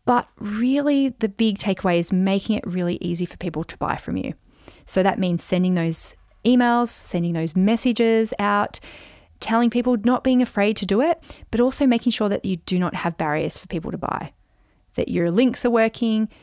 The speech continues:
that it's, like, super obvious on how to do it. And you might think, again, like,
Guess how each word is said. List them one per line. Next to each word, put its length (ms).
that 120
it's, 200
like, 280
super 500
obvious 580
on 80
how 180
to 80
do 140
it. 140
And 140
you 60
might 200
think, 440
again, 480
like, 320